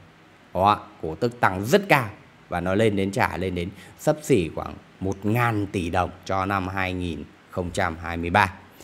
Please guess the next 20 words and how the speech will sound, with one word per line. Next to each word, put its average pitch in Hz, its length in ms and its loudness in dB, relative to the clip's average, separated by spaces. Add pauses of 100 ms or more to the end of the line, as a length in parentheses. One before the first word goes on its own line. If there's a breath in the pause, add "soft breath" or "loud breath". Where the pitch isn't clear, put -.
(340 loud breath)
Tiếp 190 140 6
theo, 160 220 6 (400)
ờ, 123 420 6 (880)
ở 131 120 6
đây 151 220 10
chúng 131 140 0
ta 139 220 2
có 131 100 -2
thể 147 160 -4
thấy, 95 220 -2 (560)
nhìn 143 260 8
vào 113 120 6
đây 123 200 6
có 107 100 2
thể 120 140 -2
thấy 87 220 -2
là 107 120 -4
cái 87 140 -4
phong 131 220 -6
cách 160 200 -2